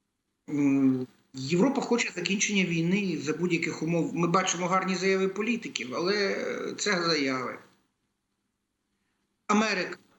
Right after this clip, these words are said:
дуже сильно хоче не тільки закінчити війну, а ще й повернути свої гроші назад. А де воно все в Україні візьметься? Та ми і так бідні. Тому, коли ми з вами говоримо про соціальне житло, я буду плескати в долоні, я буду дуже щасливий, якщо ви не побудуєте в шість тисяч квартир в цьому році.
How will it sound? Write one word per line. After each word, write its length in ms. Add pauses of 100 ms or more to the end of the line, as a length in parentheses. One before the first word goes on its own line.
(120)
дуже 200
сильно 300
хоче 300
не 60
тільки 220
закінчити 420
війну, 200
а 40
ще 140
й 40
повернути 380
свої 160
гроші 340
назад. 360 (920)
А 60
де 120
воно 160
все 160
в 80
Україні 320
візьметься? 500 (1040)
Та 80
ми 100
і 60
так 260
бідні. 340 (1000)
Тому, 180
коли 180
ми 80
з 60
вами 140
говоримо 300
про 120
соціальне 480
житло, 560
я 180
буду 240
плескати 500
в 60
долоні, 400
я 60
буду 180
дуже 300
щасливий, 480
якщо 200
ви 60
не 100
побудуєте 560
в 40
шість 220
тисяч 280
квартир 340
в 80
цьому 220
році. 320